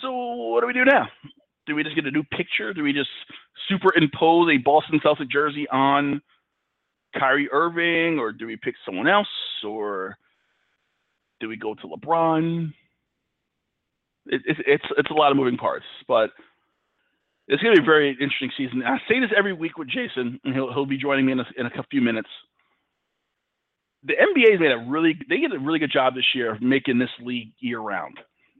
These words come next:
where the season ended in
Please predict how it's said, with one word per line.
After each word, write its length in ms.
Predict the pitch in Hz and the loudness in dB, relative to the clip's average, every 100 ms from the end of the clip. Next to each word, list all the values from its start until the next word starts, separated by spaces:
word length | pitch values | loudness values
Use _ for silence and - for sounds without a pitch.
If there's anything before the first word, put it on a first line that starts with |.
| _ _ _ _ _ _ _ _ _ _ _ - | _ _ _ _ _ _ _ _ _ _ _ -2
where 360 | 131 131 127 117 | 4 8 8 4
the 160 | - - | 0 2
season 240 | 247 233 180 | 2 4 2
ended 300 | 180 170 160 _ _ _ _ | 4 4 2 _ _ _ _
in 120 | 139 | 0